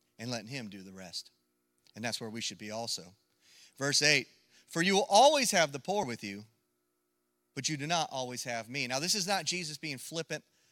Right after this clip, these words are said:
about the poor. Of course he cares about the poor. He would feed people. He would heal people. That was a huge part of his ministry.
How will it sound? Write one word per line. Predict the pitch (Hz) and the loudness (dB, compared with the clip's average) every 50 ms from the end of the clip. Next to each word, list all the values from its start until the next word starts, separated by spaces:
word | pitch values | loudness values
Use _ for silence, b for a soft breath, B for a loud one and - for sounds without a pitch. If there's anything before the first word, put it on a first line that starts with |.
| _ _ _ - | _ _ _ -12
about | 123 120 131 127 123 131 - | -6 -2 -2 -2 -2 -2 -6
the | 139 117 | -14 -12
poor. | - 165 185 180 131 | -10 -8 -6 -6 -6
Of | 117 | -6
course | - 190 233 247 - | -6 -6 -4 -4 -4
he | - | -6
cares | - - 131 120 110 | -6 -6 -8 -8 -8
about | 104 98 101 95 - | -10 -10 -12 -12 -14
the | 101 | -16
poor. | - 113 107 101 | -14 -10 -8 -6
He | 113 143 | -4 -4
would | 123 107 - | -4 -6 -6
feed | - 156 160 160 - | -6 -6 -6 -6 -6
people. | - 156 151 - 170 180 180 B B B B B B | -8 -10 -10 -10 -12 -14 -14 B B B B B B
He | - 147 | -6 -6
would | 139 117 117 110 | -6 -6 -8 -10
heal | 113 151 160 160 156 | -8 -6 -6 -6 -6
people. | - 160 151 147 - 180 190 202 - _ _ _ _ _ _ _ _ _ _ _ _ _ _ _ _ _ _ _ | -6 -8 -8 -6 -6 -8 -8 -8 -10 _ _ _ _ _ _ _ _ _ _ _ _ _ _ _ _ _ _ _
That | - 135 180 | -8 -6 -4
was | 196 175 | -4 -4
a | 185 | -2
huge | - 269 285 294 247 - | -2 0 -2 -2 -2 0
part | 208 170 147 | 0 0 0
of | 135 117 | 0 -2
his | 120 110 | -8 -8
ministry. | 117 120 110 104 98 - - 92 78 85 | -8 -8 -8 -8 -10 -12 -14 -16 -18 -20